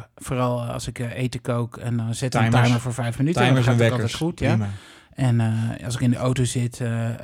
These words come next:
Speaker 1: eh, bel, eh, die en die
Speaker 2: Ja.
Speaker 1: en die en die.
Speaker 2: Herinner me om, eh, acht uur aan.
Speaker 1: Ja, gaat ook goed. En dan, eh, eh, merk ik ook dat als het een keer niet goed gaat,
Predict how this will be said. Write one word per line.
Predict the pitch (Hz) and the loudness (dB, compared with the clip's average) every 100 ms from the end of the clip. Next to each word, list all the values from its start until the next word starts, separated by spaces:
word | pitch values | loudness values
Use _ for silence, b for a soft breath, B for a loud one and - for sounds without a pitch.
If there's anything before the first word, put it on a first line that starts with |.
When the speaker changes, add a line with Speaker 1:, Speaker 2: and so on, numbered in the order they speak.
| 117 | -6
Speaker 1:
eh, | 110 | -4
bel, | 107 131 127 127 123 | 0 2 2 0 0
eh, | 120 | -2
die | 123 120 | 0 0
en | 117 | 2
die | 117 | 2
Speaker 2:
Ja. | |
Speaker 1:
en | 120 | 0
die | 123 135 | 0 2
en | 135 | 2
die. | - | 4
Speaker 2:
Herinner | 127 123 | 6 6
me | 120 | 6
om, | 113 110 | 4 2
eh, | 107 | 0
acht | 113 - | -4 -4
uur | 110 107 | -6 -4
aan. | 104 113 | -6 -6
Speaker 1:
Ja, | 151 175 | -4 -4
gaat | - 113 - | -6 -10 -6
ook | 165 | -6
goed. | - 175 175 - b b b | -2 -2 -2 -10 b b b
En | 151 160 | -2 0
dan, | 151 143 135 - | 2 2 0 -2
eh, | 139 131 120 - | -4 -2 -4 -10
eh, | - 123 117 | -8 -6 -4
merk | 117 156 208 | 0 0 0
ik | 175 143 | -2 -2
ook | 139 | -2
dat | - - | -4 -6
als | 127 120 | -4 -4
het | 120 | -2
een | 120 | -2
keer | 120 107 104 | 0 0 0
niet | 107 113 139 214 - | 0 2 4 4 2
goed | 226 - | -4 -4
gaat, | 202 214 302 - | -4 -4 -4 -12